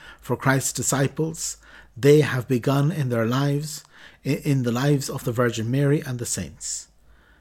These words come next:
Two, the desire for happiness. Seventeen eighteen. The Beatitudes respond to the natural desire for happiness.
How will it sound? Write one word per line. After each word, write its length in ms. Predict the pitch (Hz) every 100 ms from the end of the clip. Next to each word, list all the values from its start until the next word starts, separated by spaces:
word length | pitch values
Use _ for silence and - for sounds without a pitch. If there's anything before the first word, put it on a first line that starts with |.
| _ - _
Two, 260 | - 127 - -
the 80 | 113
desire 380 | 113 120 131 123
for 140 | 139
happiness. 720 | - 127 98 - - - - - - - -
Seventeen 460 | - 127 123 131
eighteen. 420 | 131 110 113 82 82
The 80 | 95
Beatitudes 680 | 117 135 160 156 160 147 135
respond 480 | 120 - 143 151
to 60 | 143
the 80 | 127
natural 440 | 127 151 151 143
desire 380 | 120 117 135 147
for 140 | 139
happiness. 640 | 139 139 - 101 - -